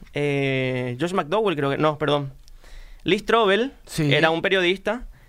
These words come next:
Speaker 1: y
Speaker 2: Hay una película,
Speaker 1: y hay una
Speaker 2: justamente la que
Speaker 1: película,
Speaker 2: está promocionando.
Speaker 1: es una escep-, eh, él es escéptico y su esposa se convierte.
Speaker 2: Le envío nomás un saludo y un abrazo a una persona
Speaker 1: Ajá.
Speaker 2: súper especial que cumplió años, al Pastor Walter Neufeld. Un honor, Pastor, que te hayas conectado con nosotros. Te envío un abrazo, querido Pastor.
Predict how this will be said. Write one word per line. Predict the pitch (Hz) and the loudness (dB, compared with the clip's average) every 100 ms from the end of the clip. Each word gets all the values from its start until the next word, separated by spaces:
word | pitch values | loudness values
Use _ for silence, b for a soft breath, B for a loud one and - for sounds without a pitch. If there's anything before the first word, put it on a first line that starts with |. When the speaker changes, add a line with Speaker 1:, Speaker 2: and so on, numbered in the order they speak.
| b - | b -2
Speaker 1:
y | 185 240 - | 0 0 2
Speaker 2:
Hay | 165 | 2
una | 202 | 4
película, | 202 160 202 170 143 127 | 2 2 2 2 2 2
Speaker 1:
y | 127 | 2
hay | 151 | 4
una | 170 | 4
Speaker 2:
justamente | |
la | |
que | 160 | 2
Speaker 1:
película, | 180 180 175 | 2 2 2
Speaker 2:
está | 160 | 2
promocionando. | 175 170 170 170 | 0 0 2 4
Speaker 1:
es | 196 | 4
una | 214 | 4
escep-, | 202 196 196 196 - | 2 0 -2 -2 0
eh, | 175 180 175 | 2 2 2
él | 180 | 2
es | 208 208 | 2 2
escéptico | 214 202 254 233 | 0 -2 0 0
y | |
su | 233 | 0
esposa | 220 - 185 202 | -2 0 0 0
se | |
convierte. | 220 185 135 131 117 107 - | 0 0 2 0 -2 -8 0
Speaker 2:
Le | 160 | 2
envío | 156 202 | 2 2
nomás | 190 | 2
un | 180 | 2
saludo | 160 156 165 | 2 2 2
y | |
un | 165 | 2
abrazo | 151 147 147 | 4 2 2
a | |
una | 160 | 0
persona | 156 143 151 | 0 0 0
Speaker 1:
Ajá. | 139 147 | 2 2
Speaker 2:
súper | 147 175 | 2 0
especial | 160 156 151 147 | 0 0 0 -2
que | 151 | 0
cumplió | 151 131 151 147 | -2 0 2 2
años, | 156 165 160 | 2 2 0
al | |
Pastor | 143 143 165 147 | 0 -2 0 2
Walter | 160 147 143 | 2 2 0
Neufeld. | 143 160 143 175 - | 2 2 0 -2 -2
Un | 175 | 0
honor, | 180 151 156 175 | 2 2 2 2
Pastor, | 151 - 143 | 0 0 -2
que | 143 | -2
te | 151 | -2
hayas | 143 139 | -2 -2
conectado | 156 143 123 131 | 0 -2 0 0
con | 131 | 0
nosotros. | 139 117 127 123 | -2 -2 -2 -2
Te | 131 | -2
envío | 135 151 | 0 2
un | 165 | 2
abrazo, | 156 143 139 143 | 2 2 2 0
querido | 135 135 | 0 0
Pastor. | 127 - 110 | 0 -2 -6